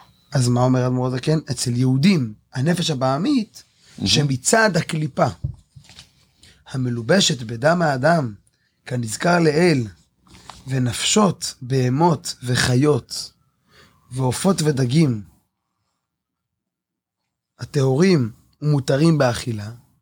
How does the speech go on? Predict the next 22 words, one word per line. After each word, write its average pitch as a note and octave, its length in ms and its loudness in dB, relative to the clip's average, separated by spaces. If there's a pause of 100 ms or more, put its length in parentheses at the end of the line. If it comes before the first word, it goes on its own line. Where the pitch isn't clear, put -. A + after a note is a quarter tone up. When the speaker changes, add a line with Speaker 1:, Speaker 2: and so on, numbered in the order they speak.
Speaker 1:
שימו D#3 260 0
לב, C3 120 2
אז A#2 80 -2
דבר D3+ 160 2
ראשון E3 180 2
הוא D3 80 0
דיבר C#3+ 200 0
על C#3+ 100 0
הנפש D3 360 0
הבהמית C#3 1200 -2
של C#3+ 180 0
יהודי. C#3+ 440 2
שוב, A#2+ 260 -4
על A#2+ 80 -4
גוי, C#3+ 360 2
על B2+ 240 -2
אומות B2+ 280 0
העולם D3+ 220 2
הוא C#3 80 0
לא C#3+ 60 0
דיבר C3+ 320 0
כאן, E3+ 260 2